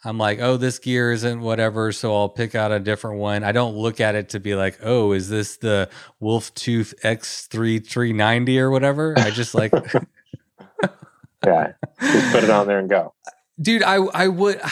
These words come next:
Speaker 1: I sound whatever, but again, it really does come back to how fucking busy I am. I don't have time. I'm just like,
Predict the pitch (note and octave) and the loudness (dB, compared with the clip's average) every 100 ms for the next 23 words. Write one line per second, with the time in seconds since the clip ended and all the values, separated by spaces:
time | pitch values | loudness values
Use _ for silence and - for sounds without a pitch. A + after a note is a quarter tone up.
0 | - D#3 E3+ A#3+ B3 G3+ D3+ - - D3 | -4 -2 0 0 0 -2 -8 -14 -8 0
1 | C#3+ D#3+ D3+ A#2+ A#2+ A2+ D3 D3 C3+ F#3+ | 2 2 2 0 -2 0 0 0 2 2
2 | A3+ D3 B2+ - B2+ A#2 A2+ - G#2 A#2+ | 4 2 0 0 -2 0 -2 -4 -4 -2
3 | A2+ G#2+ B2+ A2+ G#2+ F2 G2+ A#2 A2 F#2 | -4 -4 -6 -4 -6 -6 -6 -4 -4 -6
4 | F2 E3 C#4+ A#3 C#3+ - - B2 C#3 D#3+ | -4 -2 2 0 -2 -8 -8 -4 0 0
5 | A2+ G2+ B2+ E3 D#3 - A#2 F#2+ - | 0 0 -2 -2 -4 -2 0 0 -4